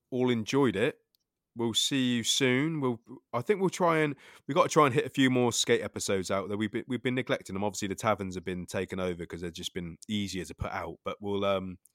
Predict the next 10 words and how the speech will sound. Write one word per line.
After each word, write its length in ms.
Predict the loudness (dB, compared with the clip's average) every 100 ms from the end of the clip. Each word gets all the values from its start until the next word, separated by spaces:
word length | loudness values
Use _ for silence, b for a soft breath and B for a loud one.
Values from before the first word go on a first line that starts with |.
| _ _ _
yeah, 140 | -6 -4
we'll 100 | 0
try 200 | 2 2
and 80 |
get 140 | 0 -4
some 140 | -4
more, 400 | -2 0 0 -2 -6
more 180 | -6 -4
skate, 420 | -2 -2 -4 -4 _ -14
um, 460 | -12 -12 -14 -18